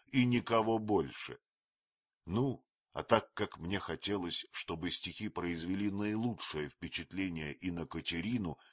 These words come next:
и на остальное общество, то я сказал Ноэлю, чтоб читать взялся он. Он был обрадован до нельзя.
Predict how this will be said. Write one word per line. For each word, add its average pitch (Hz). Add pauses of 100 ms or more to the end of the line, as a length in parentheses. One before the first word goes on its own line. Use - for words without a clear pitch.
и 90
на 82
остальное 104
общество, 67 (520)
то 98
я 151
сказал 90
Ноэлю, 82 (260)
чтоб -
читать 180
взялся 101 (120)
он. 65 (840)
Он 123
был 135
обрадован 151
до 127
нельзя. 92